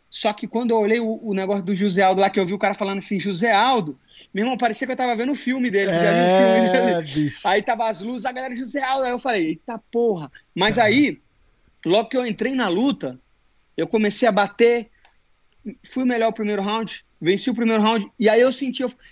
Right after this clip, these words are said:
Speaker 1: Ele me deu um chute na perna, que era uma coisa que eu tava preocupado pra caramba,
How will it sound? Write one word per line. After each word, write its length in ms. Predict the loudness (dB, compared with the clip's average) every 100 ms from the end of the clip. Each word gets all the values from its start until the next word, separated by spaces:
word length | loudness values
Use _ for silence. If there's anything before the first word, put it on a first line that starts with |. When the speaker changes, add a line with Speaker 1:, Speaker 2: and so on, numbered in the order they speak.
| -4
Speaker 1:
Ele 160 | 0 0
me 80 | 0
deu 120 | -2
um 80 | -2
chute 300 | -2 -2 -2
na 100 | -6
perna, 320 | -2 -2 -2
que 80 | -4
era 100 | -6
uma 60 |
coisa 160 | -6 -6
que 60 | -6
eu 40 |
tava 120 | -6
preocupado 380 | -4 -2 -2 -2
pra 100 | -4
caramba, 500 | -4 -2 0 0 -2